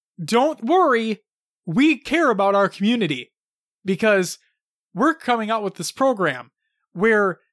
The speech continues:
as it currently, from the outside looking in, looks like, you just get emblems and nameplates. Here you go." So I, I,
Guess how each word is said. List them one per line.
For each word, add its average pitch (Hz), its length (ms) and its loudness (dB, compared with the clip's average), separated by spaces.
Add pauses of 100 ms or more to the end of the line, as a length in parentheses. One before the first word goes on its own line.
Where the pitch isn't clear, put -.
(140)
as 202 200 -2
it 190 120 -4
currently, 214 640 0 (320)
from 240 180 -2
the 208 100 0
outside 254 420 -2
looking 220 320 -4
in, 214 300 -2 (160)
looks 180 320 -4
like, 165 320 -2 (580)
you 277 260 2
just 285 280 -2
get 240 240 0
emblems 196 500 -2
and 156 140 -4
nameplates. 196 560 -4 (3000)
Here 202 180 2
you 339 160 4
go." 359 460 4 (1800)
So 254 360 0
I, 226 280 -4 (160)
I, 226 280 -2